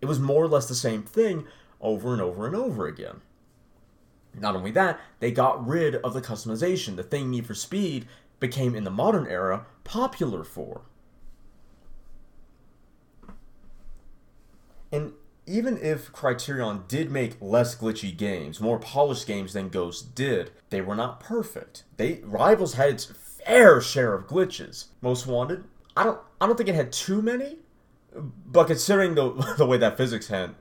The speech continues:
uh, that physics mo-, physics model works, I can't imagine it'd be all that hard to make the game spaz out one way or another. Now, Hot Pursuit, that was really good.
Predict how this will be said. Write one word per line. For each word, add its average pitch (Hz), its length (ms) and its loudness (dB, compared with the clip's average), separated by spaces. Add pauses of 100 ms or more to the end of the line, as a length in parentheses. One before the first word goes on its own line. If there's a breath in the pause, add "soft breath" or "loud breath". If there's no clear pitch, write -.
uh, 104 140 2
that 95 220 0
physics 120 320 -6
mo-, 95 260 -6
physics - 460 0
model 110 420 -2
works, 120 540 0
I 165 100 2
can't 180 240 -2
imagine 156 280 0
it'd - 80 -4
be 139 80 0
all 139 140 6
that 117 180 2
hard 123 240 2
to 101 80 -10
make 101 120 -6
the 101 60 -10
game 101 220 0
spaz 98 380 2
out 76 400 -4
one 92 220 -6
way 80 80 -6
or 80 80 -6
another. 92 260 -2
Now, 87 120 -2
Hot 220 240 10
Pursuit, 127 420 0
that 120 160 8
was 101 160 -2
really 104 380 0
good. 85 240 -6